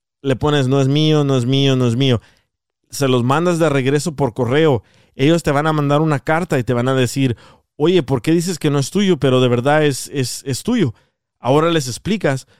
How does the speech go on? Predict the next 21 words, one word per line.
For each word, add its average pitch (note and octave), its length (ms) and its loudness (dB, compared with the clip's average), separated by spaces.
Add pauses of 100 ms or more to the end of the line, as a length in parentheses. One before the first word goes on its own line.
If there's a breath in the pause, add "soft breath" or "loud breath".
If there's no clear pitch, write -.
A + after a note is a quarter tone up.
(120 soft breath)
"Porque C3+ 300 -2
yo D3+ 120 2
nunca G3+ 300 0
firmé D3 440 -2
por D3+ 200 0
esta C#3+ 200 -4
tarjeta C3+ 380 -2
de A#2+ 120 0
crédito, D#3+ 400 -4 (240 loud breath)
porque A#2+ 260 -4
yo D3 100 2
nunca F3+ 260 -2
firmé D3 600 -2 (800)
para D3 200 0
recibir C3+ 580 -2
esto. D#3 460 -4
Esto D#3 240 -2
ustedes F3+ 440 2
me D#3+ 120 2
lo C3+ 140 2
mandaron C#3 680 0